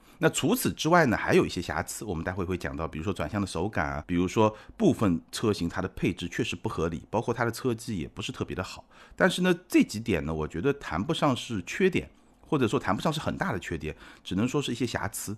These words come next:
所以你听下来，它的亮点确实是要明显多于它的槽点和瑕疵的。整体来说，这款车的产品力还是不错的。那咱们具体的一点点来给大家分析聊。首先说空间，雅阁的空间呢，我觉得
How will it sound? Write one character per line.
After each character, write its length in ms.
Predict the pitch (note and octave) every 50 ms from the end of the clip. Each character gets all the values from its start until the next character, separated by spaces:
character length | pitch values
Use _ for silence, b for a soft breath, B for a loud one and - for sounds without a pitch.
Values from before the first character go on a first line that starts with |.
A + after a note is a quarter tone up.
| B B B B B B
所 140 | - F#3+
以 40 | A#3
你 80 | G#3 C3+
听 220 | A#2+ - G#3+ B3
下 140 | B3 A3+ C3
来， 240 | F#2 D#2 D2+ - - _ _ _ _ _ _ _ -
它 120 | - -
的 120 | C3+ C#3+ C3
亮 260 | D3+ F3 D3 A2 F2
点 260 | - E2+ D2+ C2 - - - -
确 180 | - - D#3+
实 220 | A2 - - G#2 G2
是 220 | - - - G#2
要 180 | G2 G#2 F#2 F2
明 300 | E2 F2 F2 F#2 C3 D2
显 240 | - - D2+ C#2+ C#2+
多 260 | - B2+ B2 C3 C3
于 140 | A2 D#2 D2+
它 120 | - F2+
的 80 | D#2+ D2+
槽 300 | - - - C2 D#2 E2+
点 140 | F2 D2
和 120 | - - C2
瑕 220 | - - D#2 D2+ -
疵 200 | - - - D#2+
的。 100 | C#2+ C2+ - B B B B B B B B -
整 140 | - C3+
体 80 | D3+ B2+
来 100 | E2+ D2+
说， 160 | D#2+ - D#2+
这 80 | D#2 -
款 140 | - C#2+ C2+
车 140 | - D#2
的 20 | D2
产 180 | - - C#2
品 140 | C#2 - D2
力 80 | D2 C#2
还 100 | - B1+
是 120 | - -
不 100 | - C2
错 180 | - - - E2 -
的。 80 | - - -
那 100 | E2 D2+
咱 160 | - - D2
们 100 | E2+ E2+ - _ -
具 160 | - - D3+
体 160 | G#2+ - -
的 100 | - - -
一 80 | - G#2
点 140 | F#2 G2 E2
点 120 | E2+ D#2+
来 60 | D2
给 100 | C#2+ -
大 80 | C2+ D2
家 120 | D2+ D#2+
分 200 | - - G2+ A2
析 140 | A2+ - - b b b b b b b b b b _ _ - - -
聊。 320 | - D2 D2 - - - - _ _ _ _ _ _ _ _ _ - _
首 120 | - - A3
先 140 | - E3+ F3+
说 80 | F#3+
空 260 | F3 - - G#3 F#3+
间， 300 | F#3 - E3+ E3+ E3+ D#3+ - - _ -
雅 260 | - B2+ G#2+ F#2 F#2 G2+
阁 260 | - - A#2 D#3 G3+
的 80 | G#3+
空 320 | E3+ - - - F3 F3 E3
间 260 | - E3 D#3+ D#3 D#3+
呢， 140 | D#3 C#3 B2
我 140 | G2+ F#2+ F2
觉 180 | - F#2 F#2+
得 340 | G#2 C3 B2 A#2+ A2+ F#2+ -